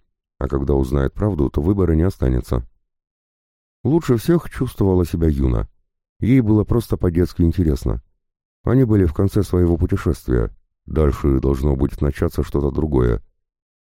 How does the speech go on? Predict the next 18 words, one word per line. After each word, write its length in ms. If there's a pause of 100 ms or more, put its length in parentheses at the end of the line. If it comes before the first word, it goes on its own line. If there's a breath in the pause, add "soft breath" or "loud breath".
(140)
И 40
скоро 300
это 220
должно 340
будет 340
выясниться. 680 (1080)
Никас 340
распахнул 480
дверь 320
и 80
шагнул 320
в 60
кабинет. 420 (840)
«Никас!» — 540 (440)
раздался 480
оттуда 280
мужской 340
голос. 320